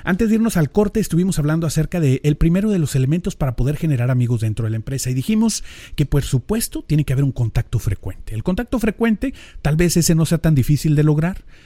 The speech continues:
¿Por qué? Pues porque estás regularmente, todavía muchas empresas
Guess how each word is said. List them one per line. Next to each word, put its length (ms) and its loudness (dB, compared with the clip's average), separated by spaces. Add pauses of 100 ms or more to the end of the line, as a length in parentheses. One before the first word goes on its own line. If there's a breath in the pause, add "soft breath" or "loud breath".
¿Por 180 -2
qué? 120 0
Pues 180 0
porque 240 -2
estás 340 -2
regularmente, 640 2
todavía 300 0
muchas 420 4
empresas 520 -2